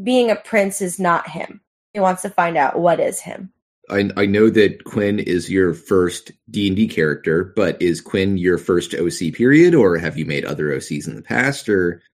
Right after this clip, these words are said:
Speaker 1: Yeah, yeah, I wanna say he's, like, my first O C, or at least the first one I felt like, "Yeah, this is mine." I've made, like, fan characters before for different things when I was, like, uh, in middle school, but I never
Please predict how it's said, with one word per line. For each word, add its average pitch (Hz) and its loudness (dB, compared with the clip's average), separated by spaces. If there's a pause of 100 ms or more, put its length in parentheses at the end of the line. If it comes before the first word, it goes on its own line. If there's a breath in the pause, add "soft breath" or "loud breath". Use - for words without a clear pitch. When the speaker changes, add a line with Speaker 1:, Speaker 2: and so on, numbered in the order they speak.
Speaker 1:
Yeah, 214 4
yeah, 202 0
I 214 2
wanna 226 -2
say 240 -2
he's, 196 -6
like, 190 -2
my 185 0
first 180 -4
O 175 0
C, 165 -4
or 156 0
at - -8
least 196 -4
the 202 0
first 262 -2
one 214 2
I 185 0
felt 190 2
like, 160 -2 (140)
"Yeah, 185 2
this 208 -6
is 180 -6
mine." 170 -4 (260)
I've 208 4
made, 220 0
like, 175 2 (140)
fan 196 2
characters 247 -2
before 294 -2
for 302 0
different 320 -2
things 359 -6
when 208 -2
I 190 4
was, 190 -4
like, 180 -4 (200)
uh, 185 -4
in 185 -4
middle 196 0
school, 254 -4
but 202 4
I 214 2
never 214 -2